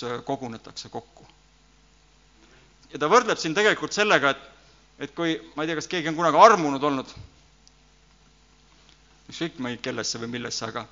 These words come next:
aga õ-, õ-, okei, ütleme, kui sa oled kunagi armunud olnud, siis, siis see on hea, kui sa oled armunud, aga ma olen täiesti veendunud, et, äh,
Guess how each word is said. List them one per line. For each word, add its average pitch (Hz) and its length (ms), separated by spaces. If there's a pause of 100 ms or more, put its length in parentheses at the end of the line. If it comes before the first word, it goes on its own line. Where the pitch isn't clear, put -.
(360)
aga 151 240
õ-, 208 40 (100)
õ-, 175 180
okei, 147 240
ütleme, 147 240
kui 156 160
sa 160 80
oled 160 160
kunagi 175 240
armunud 220 460
olnud, 151 160 (500)
siis, 175 320 (160)
siis - 160
see 180 140
on 196 100
hea, 269 120 (120)
kui 160 80
sa 160 80
oled 156 160
armunud, 156 320
aga 147 160
ma 151 240
olen 156 160
täiesti 170 400
veendunud, 135 480
et, - 160
äh, 139 160